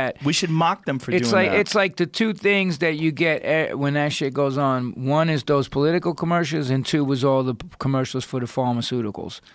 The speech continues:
Speaker 2: Well, that's
Speaker 1: That's
Speaker 2: a crazy
Speaker 1: what you get
Speaker 2: thing.
Speaker 1: every fucking night.
Speaker 2: There's two countries on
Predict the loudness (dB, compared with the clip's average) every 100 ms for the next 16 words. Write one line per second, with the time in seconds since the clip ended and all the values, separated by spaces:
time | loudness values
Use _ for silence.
0 | -6 -2 -2 2 0 2 2 4 2 2
1 | 0 0 0 2 0 -2 0 -2 -2 -2
2 | -2 -2 -4 -10 _ -4 -2 -2 -2 0
3 | 0 0 -2 -2 -2 -2